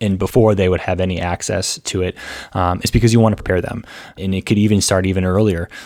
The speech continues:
And you wanna sort of give your, your child all the information that they need, that these substances have harmful effects on you. They can lead to very, uh, bad social situations where you no longer wanna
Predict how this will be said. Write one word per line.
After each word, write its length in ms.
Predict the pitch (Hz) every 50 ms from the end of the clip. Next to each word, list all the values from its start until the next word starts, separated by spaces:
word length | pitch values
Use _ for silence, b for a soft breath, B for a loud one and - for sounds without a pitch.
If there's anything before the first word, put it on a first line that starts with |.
| B B -
And 240 | 92 98 95 95 101
you 180 | 101 101 104
wanna 280 | 101 101 98 101 95 92
sort 200 | - - 104 98
of 280 | 95 87 90 90 87
give 360 | 90 101 104 113 113 107 104 107
your, 280 | 104 101 98 95 95
your 200 | - - 95 95
child 420 | 92 - - - 90 90 92 90 -
all 200 | 95 98 101 107
the 120 | 101 98
information 500 | 98 - - 90 90 90 85 - 92 90
that 160 | 90 90 87
they 140 | - 90 87
need, 280 | 92 90 87 87 87 87
that 240 | 90 87 87 - B B B B B B B _
these 340 | - 95 95 98 95 98 95
substances 640 | - - 90 - - 92 92 - - - 92 90 -
have 360 | - - 92 90 90 90 95 92
harmful 440 | - - 98 95 90 - - 90
effects 420 | 87 - - 92 92 - - - -
on 280 | - 95 95 92 92
you. 280 | 92 92 92 92 92 92 B B B B B
They 100 | 104 90
can 160 | - 95 90
lead 200 | 87 90 92 85
to 100 | - 90
very, 520 | 87 90 92 92 95 92 90 90 90 85 B B B B
uh, 140 | - 87 87
bad 260 | 85 92 90 92 90
social 340 | - - - 92 92 - -
situations 680 | 98 - 98 92 - 92 90 90 87 - - 95 90
where 140 | 87 90 87
you 160 | 85 85 87
no 140 | 90 92 90
longer 340 | 92 90 87 90 87 85 85
wanna 400 | 85 85 85 82 85 85 90 87